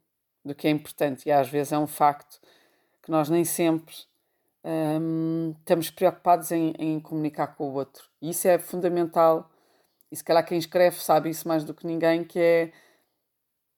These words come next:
eu percebo que nós, eu também escrevo para a gaveta, e também escrevo só para mim, ou também escrevo só para determinadas pessoas, mas quando decido fazer um, um,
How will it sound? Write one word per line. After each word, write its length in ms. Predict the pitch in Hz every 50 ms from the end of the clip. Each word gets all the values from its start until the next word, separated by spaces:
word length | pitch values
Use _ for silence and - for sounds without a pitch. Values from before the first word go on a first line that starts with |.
| _ _ _ _ _ _ _ _ _ _ _
eu 160 | - 175 190
percebo 540 | 190 - - - - - 226 233 233 180 - - _
que 60 | - 175
nós, 220 | 175 170 160 - - _ - _
eu 140 | - - 151
também 180 | - - 165 175
escrevo 280 | 165 - 180 175 170
para 100 | - 185
a 40 | 180
gaveta, 420 | 175 190 175 165 185 196 196 - 160
e 40 |
também 220 | 143 - 151 147 147
escrevo 240 | - - 156 147 -
só 100 | - 160
para 180 | 156 - 160 160
mim, 280 | 160 165 185 196 180 156
ou 60 | 139
também 180 | - - 147 143
escrevo 280 | - - 147 151 143
só 120 | - - 147
para 140 | 151 - -
determinadas 600 | - - - _ - 143 160 151 151 156 156 156
pessoas, 440 | - - - - 147 139 135 - _ _ _ _ _ _ _ _ _ _ _ _ _ _ _ _
mas 640 | - 147 151 156 160 165 156 156 156 160 - - - - _ _ _ _ _ _ _ _ _ _ _
quando 760 | - 202 185 180 185 165 156 160 160 156 151 147 143 143 - -
decido 440 | - 156 - - - 185 160 151 -
fazer 340 | - - 156 139 156 156 143 151
um, 40 |
um, 680 | 147 147 143 135 - - 143 147 139 131 - - 135 135